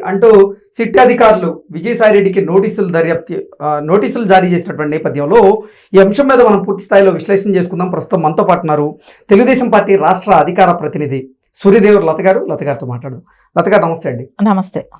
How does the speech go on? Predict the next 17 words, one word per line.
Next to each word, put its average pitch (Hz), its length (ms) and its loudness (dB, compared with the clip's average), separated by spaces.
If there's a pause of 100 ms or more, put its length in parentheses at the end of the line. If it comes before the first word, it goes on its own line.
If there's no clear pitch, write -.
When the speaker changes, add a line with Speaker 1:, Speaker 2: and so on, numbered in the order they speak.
(880)
Speaker 1:
వైసీపీ 277 440 2
ప్రభుత్వ 226 440 0
హయాంలో 202 360 2
ఆంధ్రప్రదేశ్లో 190 840 2
జరిగినటువంటి 165 640 -6
మద్యం 139 640 0
కుంభకోణం 160 600 -4
మీద 160 220 -4 (880)
మాజీ 175 460 2
ఎంపీ 160 440 -2 (120)
విజయసాయి 180 400 -2
రెడ్డి 156 200 -4
సంచలనమైనటువంటి 170 840 0
వ్యాఖ్యలు 135 360 -4
చేశారు. 127 520 -4
ఈ 160 120 -2
నేపథ్యంలోనే 190 800 2